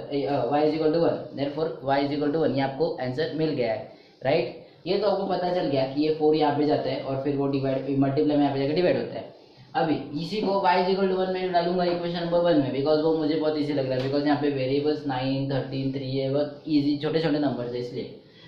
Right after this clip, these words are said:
आप ऐसे कुछ नहीं, आप सेकंड में भी डाल के ट्राई कर सकते हो, कोई प्रॉब्लम नहीं है। टू एक्स माइनस थ्री वाई is equal to nine,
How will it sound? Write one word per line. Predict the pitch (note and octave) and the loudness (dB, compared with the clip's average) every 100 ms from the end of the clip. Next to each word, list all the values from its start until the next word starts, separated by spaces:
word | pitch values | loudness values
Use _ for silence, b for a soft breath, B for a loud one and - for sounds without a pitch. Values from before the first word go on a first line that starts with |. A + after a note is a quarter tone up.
| B - | B -4
आप | E3 F3+ | 0 0
ऐसे | - - | 0 0
कुछ | G3+ | 0
नहीं, | F#3 F#3+ - | 0 -2 -2
आप | D#3+ E3 - | -2 -2 0
सेकंड | E3 E3+ | -2 0
में | E3+ | 0
भी | E3+ | 2
डाल | E3 D#3 | 2 2
के | E3+ | 0
ट्राई | E3 D3+ D#3 | 2 0 2
कर | D#3+ | 0
सकते | E3 C3 - | 0 -2 0
हो, | B2 | 0
कोई | C#3+ C#3+ | 2 0
प्रॉब्लम | B2+ B2+ C3 | 0 -2 -2
नहीं | A#2 | -4
है। | G#2+ - B B - | -6 -12 B B -4
टू | F3+ | 0
एक्स | G3+ G3 | 0 0
माइनस | F3+ F3+ | -2 -4
थ्री | F3+ | 0
वाई | F3 | 2
is | E3+ | 2
equal | E3 E3 | 2 2
to | D#3+ | 2
nine, | E3 | 0